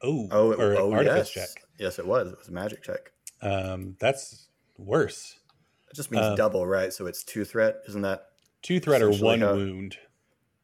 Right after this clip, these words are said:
Speaker 2: Okay.
Speaker 1: Um, yeah, let's just do two strain.
Speaker 2: Two, two additional strain? Okay.
Speaker 1: Yep.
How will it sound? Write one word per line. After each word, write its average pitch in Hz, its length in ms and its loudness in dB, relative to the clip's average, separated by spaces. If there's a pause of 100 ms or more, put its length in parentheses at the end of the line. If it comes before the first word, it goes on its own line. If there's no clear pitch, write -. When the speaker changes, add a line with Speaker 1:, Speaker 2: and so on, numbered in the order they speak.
(240)
Speaker 2:
Okay. 98 200 -2 (400)
Speaker 1:
Um, 123 600 -6 (360)
yeah, 151 220 6
let's 165 220 2
just - 220 -6
do 107 600 2
two 101 280 -6
strain. 90 400 -8 (1400)
Speaker 2:
Two, 104 160 -4
two - 260 -12
additional 92 240 -6
strain? 98 240 -8 (100)
Okay. - 180 -8
Speaker 1:
Yep. - 240 -4